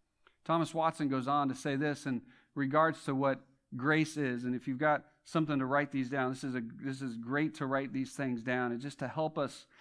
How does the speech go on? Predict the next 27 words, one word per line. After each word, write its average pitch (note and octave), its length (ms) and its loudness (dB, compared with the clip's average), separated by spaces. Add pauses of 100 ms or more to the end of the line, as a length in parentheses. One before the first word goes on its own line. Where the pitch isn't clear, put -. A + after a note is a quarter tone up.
(260)
kind D#3 180 2
of C3 120 2
wrap D3 320 0
our D3+ 140 4
<laughs> - 0 -
minds C3+ 540 -2 (320)
around C#3 220 0
this C3+ 180 -2
word C3+ 220 -2
grace. B2+ 340 -2
And C3+ 80 0
let C#3+ 80 0
me D3 60 2
tell D3 180 -2
you C#3 80 -2
guys, C3+ 140 -2
this D3 180 -8
was C#3 120 -6
so, E3+ 280 -2 (160)
so E3+ 300 -4
helpful D3+ 400 -2
for - 180 -8
me A#2 260 -2 (920)
this C3+ 280 -2
week C#3 220 -2
as B2 120 -4
I A#2+ 220 -2